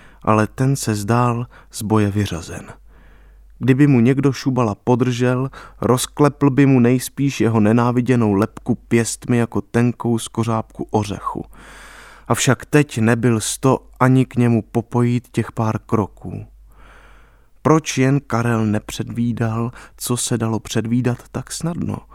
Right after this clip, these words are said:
Že totiž Šubal nakonec jistě přijde, když ne z vlastního popudu, tedy na kapitánovu výzvu. Proč se cestou sem s Topičem nedohodl na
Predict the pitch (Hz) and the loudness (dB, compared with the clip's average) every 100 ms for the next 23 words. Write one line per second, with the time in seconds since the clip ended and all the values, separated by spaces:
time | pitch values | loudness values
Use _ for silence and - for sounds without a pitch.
0 | - _ - 113 - 110 117 - - - | -20 _ -4 -2 0 -2 -4 -6 -8 0
1 | 139 131 131 131 117 127 120 - 117 127 | 2 2 2 0 0 -2 -2 -2 -4 -4
2 | - 120 - 107 101 95 127 - - - | -4 -8 -6 -4 -4 -2 -4 -8 -16 -6
3 | 110 117 - 101 98 107 - 123 117 120 | -2 -2 0 -2 0 -4 -2 0 0 0
4 | 120 117 123 123 143 - - - 113 104 | -4 -4 -2 0 0 -2 -16 -4 0 2
5 | 101 110 107 - 117 113 110 113 113 110 | 2 0 -4 -4 -2 0 0 -2 -2 -2
6 | 104 - - - - _ _ _ - - | -4 -6 -14 -16 -18 _ _ _ -20 -20
7 | - - - 147 - 151 - 139 - 127 | -20 -10 -4 -2 -2 -6 -6 -8 -2 0
8 | 110 - 131 143 - 131 139 - 135 131 | 0 0 -2 -2 -4 -4 -4 -4 -4 -2
9 | 110 113 123 131 131 131 | 0 0 -2 0 -2 -2